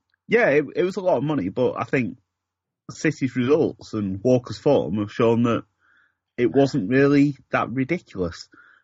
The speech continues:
Um, for Liverpool, if Van Dijk does sort out their defence, seventy-five million will seem like a good deal. If he can help them compete for titles and,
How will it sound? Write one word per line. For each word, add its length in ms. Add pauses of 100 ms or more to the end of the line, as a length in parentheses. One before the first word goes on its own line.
(120)
Um, 420
for 180
Liverpool, 500
if 100
Van 240
Dijk 220
does 240
sort 160
out 180
their 120
defence, 380
seventy-five 540
million 280
will 100
seem 260
like 160
a 140
good 180
deal. 300
If 100
he 100
can 160
help 280
them 260
compete 460
for 100
titles 640
and, 220